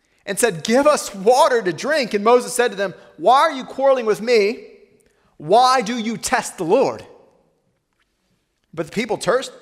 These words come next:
thirsted because there was no water. And the people grumbled against Moses and said, 'Why did you bring us out of Egypt?'"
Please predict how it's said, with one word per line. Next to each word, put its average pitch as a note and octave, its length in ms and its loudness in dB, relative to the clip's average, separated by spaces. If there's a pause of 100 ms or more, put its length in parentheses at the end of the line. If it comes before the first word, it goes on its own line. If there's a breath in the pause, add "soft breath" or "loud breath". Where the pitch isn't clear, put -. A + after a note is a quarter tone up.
(100)
thirsted G3 380 -4
because F#3 200 -6
there G3+ 100 0
was F#3+ 100 -8
no G#3 80 -2
water. F#3 420 0 (1120 soft breath)
And F#3+ 80 -8
the F#3 40 -4
people A#3+ 200 -2
grumbled A#3 320 0
against G3 220 -4
Moses C4 300 2
and F#3+ 100 -10
said, F#3+ 360 0 (180)
'Why C#4 360 2
did A#3 220 -8
you B3 100 -6
bring A#3 260 -2
us A#3 120 0
out A3 140 2
of G3 100 -2
Egypt?'" E3 480 -8